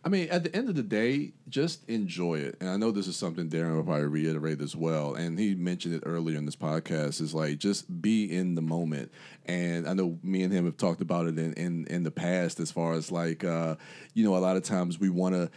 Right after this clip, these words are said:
you know, get that selfie or, you know, kind of, uh, you know, record the moments that we have. But a lot of times, sometimes when you do that, you can miss out on just kind of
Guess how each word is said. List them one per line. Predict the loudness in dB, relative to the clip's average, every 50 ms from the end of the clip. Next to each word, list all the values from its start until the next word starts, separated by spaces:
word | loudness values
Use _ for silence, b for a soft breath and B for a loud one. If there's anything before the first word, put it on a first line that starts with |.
| B B B B
you | 2 4
know, | 4 4
get | 2 2 2 0 2
that | 4 2 2
selfie | 2 0 2 4 4 4 2 2 0 2 2 4 4 4 2 2 2 0
or, | 0 0 0 0 2 0 0 0 -2
you | -2 0 0 0
know, | 0 0 -2 -2
kind | -4 -4 -2 -2 0
of, | 0 -2 -2 -4 -4 -4
uh, | -2 -2 0 0 0 0 -2 -2 -2 0
you | 0 2
know, | 2 2 0
record | 0 -2 -4 -4 -2 2 4 6 6 6 4 4 2 0 0
the | 2
moments | 4 4 4 4 4 4 2 2
that | 2 2 2
we | 2 2 2
have. | 2 2 4 4 4 4 2 0 0
But | 0 0
a | 2 2
lot | 2 2 2
of | 2 0
times, | 2 2 2 2 2 0 -4 B B B B B B B -16 _ -6
sometimes | -2 2 4 4 6 6 6 6 6 6 6 4
when | 4 4
you | 4 4
do | 6 6 6 6
that, | 6 6 4
you | 4 0
can | 0 0 -2 0 2 2
miss | 2 0 0 -2 -2
out | 0 0 0 0 -2 -4 -4
on | -2 0 0 2 0 0 0 -2 0
just | -2 -2 -2 -2
kind | -2 -2 0 0
of | 0 -2 -2 -4